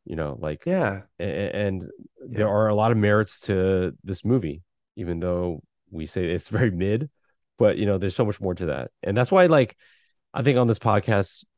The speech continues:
Speaker 1: we don't assign letter grades or
Speaker 2: Mm-hmm.
Speaker 1: numbers. We do on Letterboxd, but, you know, that's just our own private thing, you know, but
Speaker 2: Yeah.
Speaker 1: I think when, in the public discourse, I think it's, it's helpful when we talk about art and,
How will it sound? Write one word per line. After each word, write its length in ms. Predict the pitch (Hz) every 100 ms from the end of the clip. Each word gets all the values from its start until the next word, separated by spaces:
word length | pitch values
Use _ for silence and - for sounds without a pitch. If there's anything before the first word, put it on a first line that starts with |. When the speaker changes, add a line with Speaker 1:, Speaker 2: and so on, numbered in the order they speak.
| _ _ -
Speaker 1:
we 200 | 104 98
don't 280 | 104 95 -
assign 640 | 101 - 98 92 87 69 - _ _ _ -
letter 320 | 80 82 98
grades 580 | 95 107 104 107 107 - - -
or 200 | 85 80
Speaker 2:
Mm-hmm. 100 | 82
Speaker 1:
numbers. 640 | 113 104 104 101 104 - _ _
We 100 | 101
do 140 | 104 175
on 100 | 95
Letterboxd, 520 | 113 98 87 80 -
but, 120 | 82
you 100 | 69
know, 100 | 82
that's 180 | 82 92
just 200 | 98 -
our 180 | 80 87
own 100 | 82
private 380 | - 82 78 -
thing, 180 | 67 -
you 120 | 71
know, 160 | 67 71
but 260 | 78 - -
Speaker 2:
Yeah. 240 | 101 82 - _ _ -
Speaker 1:
I 60 |
think 140 | 117 113
when, 380 | 110 113 -
in 180 | - 117
the 40 | 107
public 360 | - 139 135
discourse, 460 | 117 110 - 104 92
I 60 | 90
think 180 | 98
it's, 140 | 90 -
it's 200 | - 92
helpful 500 | - 107 101 95 87
when 140 | 87 85
we 80 | 85
talk 240 | 90 85
about 260 | - 85 -
art 240 | 80 85 -
and, 240 | 82 85